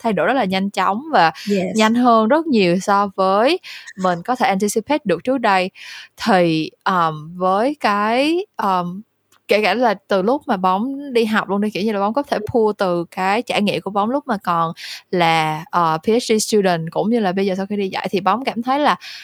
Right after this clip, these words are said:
Speaker 1: how closely mà những cái chương trình học ở trường đại học có thể, ờ,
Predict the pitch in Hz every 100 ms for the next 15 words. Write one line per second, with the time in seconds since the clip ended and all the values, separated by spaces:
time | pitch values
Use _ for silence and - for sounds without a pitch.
0 | - _ - 240 226 220 220 - 220 220
1 | 233 214 214 196 175 170 160 208 277 233
2 | 208 180 180 156 - - 139 - 196 175
3 | 160 180 143 - - 196 262 - - -
4 | 208 311 - - - _ _ 202 180 175